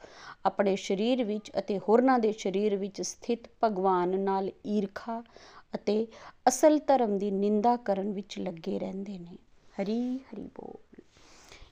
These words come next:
ਇੱਥੇ ਭਗਵਾਨ ਜੀ ਨੇ, ਦੇਖਿਓ, ਸਾਨੂੰ ਪੰਜ ਹਜ਼ਾਰ ਸਾਲ ਪਹਿਲਾਂ ਹੀ ਇਹ ਅਨਾਉਂਸ ਕਰ ਦਿੱਤਾ ਸੀ ਕਿ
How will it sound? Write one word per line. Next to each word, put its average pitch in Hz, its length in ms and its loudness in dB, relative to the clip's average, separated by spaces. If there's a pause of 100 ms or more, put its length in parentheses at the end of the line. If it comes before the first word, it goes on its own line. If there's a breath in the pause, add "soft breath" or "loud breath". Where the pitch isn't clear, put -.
ਇੱਥੇ 254 180 4
ਭਗਵਾਨ 226 460 2
ਜੀ 196 160 -4
ਨੇ, 190 160 0
ਦੇਖਿਓ, 190 380 -6 (440 soft breath)
ਸਾਨੂੰ 220 400 2 (240)
ਪੰਜ 277 260 8
ਹਜ਼ਾਰ 247 280 8
ਸਾਲ 220 380 2
ਪਹਿਲਾਂ 247 420 8
ਹੀ 254 300 4 (420)
ਇਹ 240 120 4
ਅਨਾਉਂਸ 214 420 6
ਕਰ 202 160 6
ਦਿੱਤਾ 180 360 -2
ਸੀ 233 280 -4 (400 loud breath)
ਕਿ 277 380 2